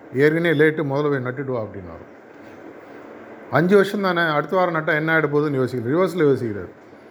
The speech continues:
ஏற்கனவே லேட்டு, அஞ்சு வருஷம் ஆக போகுது, என்ன பண்ணிட்டு இருந்தார்?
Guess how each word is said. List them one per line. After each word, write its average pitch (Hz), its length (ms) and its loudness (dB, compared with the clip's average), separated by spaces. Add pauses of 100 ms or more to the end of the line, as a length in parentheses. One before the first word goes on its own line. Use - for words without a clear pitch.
(340)
ஏற்கனவே 180 420 2
லேட்டு, 156 540 2
அஞ்சு 151 260 -2
வருஷம் 170 260 -2
ஆக 139 100 -2
போகுது, 120 460 -2
என்ன 143 200 0
பண்ணிட்டு 131 300 -2
இருந்தார்? 104 320 -10